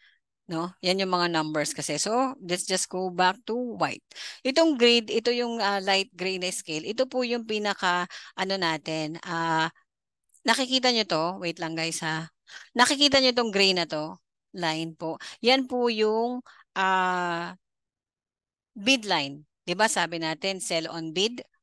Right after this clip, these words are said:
buy on ask. Ito po yung, ah, sell, ah, taga, pa-, palabasin natin saglit yung market. Ayan, market watch. Ito po, bi-, bid and ask, no? Buy on ask,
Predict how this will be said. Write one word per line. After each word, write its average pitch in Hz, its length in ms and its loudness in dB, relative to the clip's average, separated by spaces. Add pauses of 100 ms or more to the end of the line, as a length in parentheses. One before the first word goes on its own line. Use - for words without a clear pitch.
(460)
buy 160 320 0
on 160 160 -6
ask. - 320 -2 (320)
Ito 175 240 -4
po 208 240 0
yung, 233 400 -2 (300)
ah, 165 480 0
sell, 208 320 0
ah, 175 240 0
taga, 165 240 -4
pa-, 170 160 -4 (160)
palabasin 180 480 -2
natin 165 320 -4
saglit 156 400 -4
yung 151 240 -4
market. 143 320 0 (160)
Ayan, 135 240 0
market 135 400 -4
watch. - 240 -2 (240)
Ito 180 240 2
po, 190 160 6
bi-, 160 320 0
bid 220 400 2
and 170 240 -4
ask, - 400 -8
no? 185 240 -2
Buy 170 400 4
on 185 80 -2
ask, 214 320 4